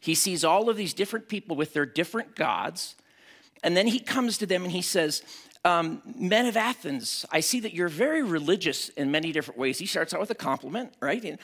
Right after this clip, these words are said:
not, "I see you're dirty pagans." <laughs> "I see you're very religious." Now, that's leaning in the wrong direction. He's gonna go, "But, but that, that, uh, that desire inside you, yeah, God planted that there."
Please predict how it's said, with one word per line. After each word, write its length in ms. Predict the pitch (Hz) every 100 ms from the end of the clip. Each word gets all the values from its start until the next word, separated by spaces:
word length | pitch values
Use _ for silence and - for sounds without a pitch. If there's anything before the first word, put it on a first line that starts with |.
| -
not, 200 | 180 185
"I 20 |
see 160 | 170 214
you're 160 | 160
dirty 320 | 139 - 180 175
pagans." 540 | 180 165 127 156 - 160 - 185 -
<laughs> 400 | - - - -
"I 120 | -
see 160 | 240 247
you're 120 | 160
very 280 | 151 156 165
religious." 600 | 156 160 233 269 - -
Now, 140 | 139
that's 280 | 139 135 -
leaning 380 | 123 151 294 -
in 80 | 165
the 60 |
wrong 260 | 123 117 113
direction. 460 | - 110 - 135 156
He's 180 | 151
gonna 140 | 131 123
go, 120 | 127
"But, 280 | 135 180 - - -
but 180 | 226 - - -
that, 320 | 190 185 170
that, 300 | 190 - -
uh, 260 | 185 151 139 -
that 220 | 170 -
desire 500 | 208 170 185 247 240
inside 420 | 233 - 185 214
you, 160 | 262 320
yeah, 180 | - 311
God 300 | 160 269 269
planted 420 | - - - 151
that 300 | 143 165 -
there." 400 | 123 151 190 240